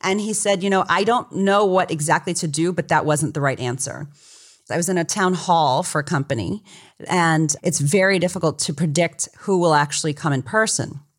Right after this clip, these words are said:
And so you have four hundred chairs set up and twelve people in them, and, you know, three thousand people on Zoom.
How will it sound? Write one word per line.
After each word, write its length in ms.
And 120
so 100
you 180
have 300
four 320
hundred 540
chairs 320
set 180
up 220
and 160
twelve 300
people 280
in 140
them, 300
and, 140
you 60
know, 40
three 240
thousand 380
people 260
on 200
Zoom. 540